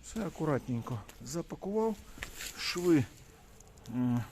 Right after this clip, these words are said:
<laughs> акуратненько, не дуже акуратно, але тим не менш, воно надійно все ро-, зроблено, шви всі промастив,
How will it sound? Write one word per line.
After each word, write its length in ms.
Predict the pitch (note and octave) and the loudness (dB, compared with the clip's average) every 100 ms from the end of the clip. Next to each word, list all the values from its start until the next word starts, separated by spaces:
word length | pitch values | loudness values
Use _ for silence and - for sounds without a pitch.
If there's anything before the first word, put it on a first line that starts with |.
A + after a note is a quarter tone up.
| - - - | -14 -20 -6
<laughs> 420 | G3+ - - - | -2 -2 -6 -6
акуратненько, 640 | B2+ - C3 A#2 A2+ G#2 B2 | -6 -4 -2 -2 -2 -2 0
не 100 | E3 | 0
дуже 220 | B3+ C#4 | 0 0
акуратно, 400 | - E3+ - - | -2 -2 -2 -6
але 340 | - D#3 D#3 D3+ - - - - - | -4 0 2 0 -4 -20 -20 -20 -12
тим 160 | - C#3 | -4 0
не 100 | C#3 | 4
менш, 360 | B2 G2+ F2 - - - - | 4 2 -2 -10 -18 -14 -2
воно 140 | C3+ | 2
надійно 400 | C#3 B2 A2 G#2 | 4 4 4 4
все 180 | G#2+ D3 | 0 0
ро-, 200 | F#3+ F3+ | 0 0
зроблено, 460 | E3 F#3+ D#3 C3+ A#2+ | 0 0 2 2 0
шви 320 | C3+ - E3+ C#3+ | -2 -2 2 2
всі 280 | - - | 0 -4
промастив, 640 | A#2 C3+ C3 B2+ - G#3 | -2 0 2 0 0 -2